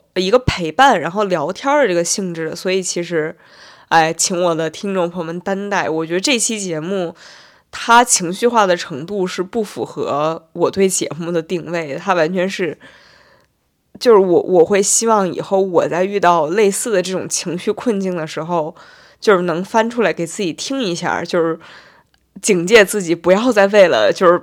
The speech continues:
半夜睡不着觉这件事儿嚎啕大哭，就是一个二十四岁成年人不应该干出这事儿来。我现在甚至觉得，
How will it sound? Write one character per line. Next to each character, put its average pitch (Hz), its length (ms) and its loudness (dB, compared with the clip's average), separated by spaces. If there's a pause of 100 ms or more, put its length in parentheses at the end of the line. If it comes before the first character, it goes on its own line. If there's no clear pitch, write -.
(160)
半 226 200 4
夜 196 120 4
睡 233 180 4
不 175 100 0
着 170 140 4
觉 190 220 6
这 202 100 0
件 185 80 4
事 190 100 -4
儿 185 60 4
嚎 - 220 2
啕 208 180 2
大 185 160 -2
哭， - 260 -10 (400)
就 359 120 8
是 285 100 8
一 202 140 2
个 285 100 6
二 311 240 4
十 277 60 6
四 285 180 -2
岁 269 180 6
成 214 280 -4
年 269 120 4
人 214 140 4
不 302 160 -4
应 233 160 0
该 202 100 4
干 202 220 2
出 214 160 2
这 208 220 4
事 - 160 2
儿 156 100 6
来。 196 160 4
我 202 160 2
现 285 160 2
在 277 60 4
甚 277 180 -2
至 233 100 -4
觉 170 160 0
得， 214 180 -2